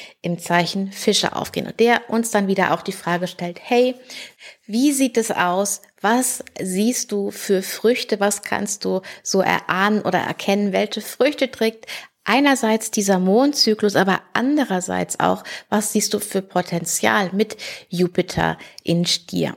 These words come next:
Und wenn du dazu nochmal mehr hören willst oder die Folgen noch nicht kennst,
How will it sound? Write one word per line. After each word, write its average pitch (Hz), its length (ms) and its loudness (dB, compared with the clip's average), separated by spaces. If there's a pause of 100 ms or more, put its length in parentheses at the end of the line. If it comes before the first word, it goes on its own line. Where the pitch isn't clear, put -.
(100)
Und 180 100 0
wenn 196 140 2
du 196 80 2
dazu 202 360 2
nochmal 196 540 2
mehr 240 380 2
hören 226 260 4
willst 214 240 2
oder 185 160 2
die 180 160 -4
Folgen 185 380 0
noch 180 200 -8
nicht 190 320 -4
kennst, 254 480 0